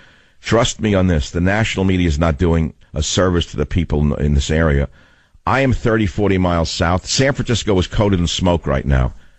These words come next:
San Francisco, a major city, is covered with smoke. The air quality is that of after a bombing mission. The area of Napa Sonoma looks like a, a bombing run had just been conducted, like napalm,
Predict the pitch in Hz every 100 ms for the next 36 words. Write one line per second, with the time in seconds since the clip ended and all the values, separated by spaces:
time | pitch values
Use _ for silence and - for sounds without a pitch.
0 | _ _ - - - - 135 160 - 139
1 | 120 - 147 - - 82 87 98 120 113
2 | 113 - 110 95 82 - 104 107 90 85
3 | - 98 90 87 - 85 107 - 110 95
4 | 90 87 - - _ _ - 87 110 110
5 | 98 98 - 98 82 73 95 92 80 78
6 | 69 80 78 - - - _ _ _ -
7 | 90 107 110 120 143 143 131 110 107 117
8 | - 110 110 104 104 95 110 - 104 95
9 | - - - - _ 87 76 120 117 95
10 | 82 78 78 85 - 87 78 76 78 73
11 | 92 82 87 95 113 120 - 78 71